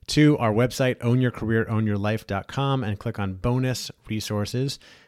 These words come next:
And, uh, you should be able to get, when you download our bonus package there, a copy of my affirmations. So as I mentioned, I write my big goals down in the notebook, uh, whiteboard, whatever it may be. I recite these every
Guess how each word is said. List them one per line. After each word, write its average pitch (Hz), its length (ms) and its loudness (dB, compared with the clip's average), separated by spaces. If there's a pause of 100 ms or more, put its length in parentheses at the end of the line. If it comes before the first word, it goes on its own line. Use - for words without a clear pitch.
(100)
And, 104 500 0
uh, 98 100 0
you 101 160 -2
should 139 200 -4
be 113 120 -2
able 104 180 -2
to 101 560 -4
get, 107 380 -6
when 98 140 -6
you 101 80 -2
download 107 300 0
our 98 100 2
bonus 110 320 0
package 113 400 -4
there, 98 320 -4 (340)
a 110 80 -8
copy 113 380 -4
of 101 320 -4
my 95 360 -2
affirmations. 98 760 -6 (300)
So - 120 -2
as 123 80 6
I 135 60 8
mentioned, 147 320 4
I 120 140 0
write 131 400 2
my 120 320 0
big 113 260 -2
goals 107 260 -2
down 110 280 0
in 98 40 -2
the 95 60 -4
notebook, 120 600 -2 (440)
uh, 101 280 -4
whiteboard, 117 440 0
whatever 131 260 0
it 117 40 -2
may 110 140 0
be. 110 120 0
I 101 60 0
recite 107 400 -2
these 104 260 -2
every 98 500 -6